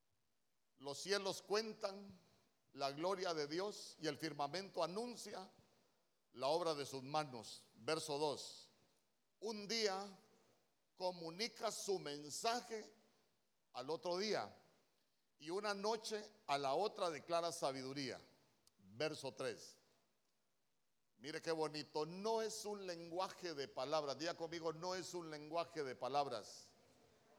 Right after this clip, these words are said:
Ni se escucha su voz. Escuche bien, no es un mensaje de palabras, ni se escucha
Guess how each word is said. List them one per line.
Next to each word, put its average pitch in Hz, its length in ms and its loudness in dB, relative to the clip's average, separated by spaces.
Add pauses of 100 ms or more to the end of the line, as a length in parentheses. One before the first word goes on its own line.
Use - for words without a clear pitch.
(1200)
Ni 180 340 -4
se 160 260 2
escucha 233 680 -2 (1200)
su - 220 -4
voz. 156 480 4
Escuche 190 400 0
bien, 170 420 -2
no 214 220 2
es 220 220 0
un 214 180 0
mensaje 185 640 -2
de 147 120 -4
palabras, 202 680 -2 (800)
ni 175 240 -4
se 147 240 0
escucha 214 600 -2